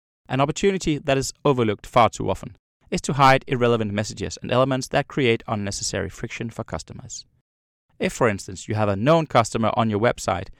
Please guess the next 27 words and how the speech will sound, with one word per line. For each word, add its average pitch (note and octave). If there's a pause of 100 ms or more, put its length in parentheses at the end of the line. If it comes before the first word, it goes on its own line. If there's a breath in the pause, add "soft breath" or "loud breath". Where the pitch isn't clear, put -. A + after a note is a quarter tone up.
(180 soft breath)
who B2
the A2+
algorithm A2
suggests C3+ (280 soft breath)
isn't D#3
ready C3
to B2
make A#2
a A2
purchase -
but C3+
is C#3
merely A2+
gathering F#2+
inspiration, G#2+ (460)
then E3+
consider F3+
hiding C#3
all C3
the A2
classic A2+
nudges A2+
around G2+
scarcity G#2
and F#2+
time-limited G#2+
offers, -